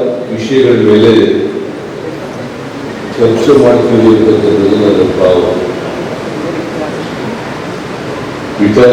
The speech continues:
ಸಂಕಿರಣವನ್ನು ಕೂಡ ಏರ್ಪಾಡು ಮಾಡ್ತೀವಿ. ವಿಚಾರ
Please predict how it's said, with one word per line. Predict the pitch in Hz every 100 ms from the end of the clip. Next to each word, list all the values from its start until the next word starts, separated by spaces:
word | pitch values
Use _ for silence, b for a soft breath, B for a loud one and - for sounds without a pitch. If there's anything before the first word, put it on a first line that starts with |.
| 123
ಸಂಕಿರಣವನ್ನು | 117 110 120 123 117 113 110
ಕೂಡ | 117 113 104
ಏರ್ಪಾಡು | 101 104 98 95
ಮಾಡ್ತೀವಿ. | 95 90 - - - - - - - - - - - - - - - - - - - - - - - - - - - - - - 113 - - - - - - - -
ವಿಚಾರ | - 135 135